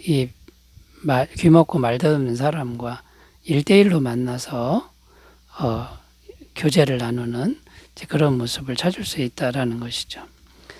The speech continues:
요한계시록 삼 장 이십 절, "볼지어다 내가 문 밖에 서서 두드리노니 누구든지 내 음성을 듣고 문을 열면 내가 그에게로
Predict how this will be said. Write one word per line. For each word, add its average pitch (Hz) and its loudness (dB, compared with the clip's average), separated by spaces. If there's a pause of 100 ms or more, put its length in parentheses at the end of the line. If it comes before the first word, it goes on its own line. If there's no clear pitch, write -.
(480)
요한계시록 202 6
삼 180 0
장 170 2
이십 147 -2
절, 139 -4
"볼지어다 160 0
내가 135 0
문 139 0
밖에 143 -2
서서 151 -4
두드리노니 127 -2 (500)
누구든지 156 4
내 131 0
음성을 131 0
듣고 147 -4
문을 127 0
열면 120 -6 (500)
내가 147 4
그에게로 139 2